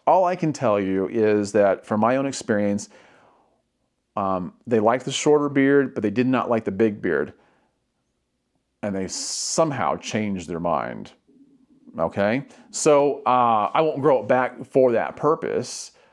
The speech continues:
but I'm just telling you guys 'cause I thought you might want to know. Um, you may get a different reaction. I don't know. I, I have no idea.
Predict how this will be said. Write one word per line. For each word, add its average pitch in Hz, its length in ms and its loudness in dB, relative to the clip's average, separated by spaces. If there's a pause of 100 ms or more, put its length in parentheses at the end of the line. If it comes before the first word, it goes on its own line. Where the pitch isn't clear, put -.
(100)
but 107 420 0 (800)
I'm 180 140 2
just 240 160 -4
telling 202 240 2
you 175 60 -2
guys 165 240 2
'cause - 100 -8
I 123 100 2
thought 147 320 0
you 131 180 -2
might 120 300 2
want 107 240 -2
to 95 100 -6
know. 69 460 -2 (800)
Um, 78 580 -8 (800)
you 123 220 0
may 113 260 2
get 113 180 0
a 117 40 2
different 113 340 0
reaction. 151 840 0
I 82 180 2
don't 92 300 0
know. 185 360 0 (720)
I, 85 220 -4
I - 80 -8
have 95 240 -4
no 87 240 -4
idea. 165 500 0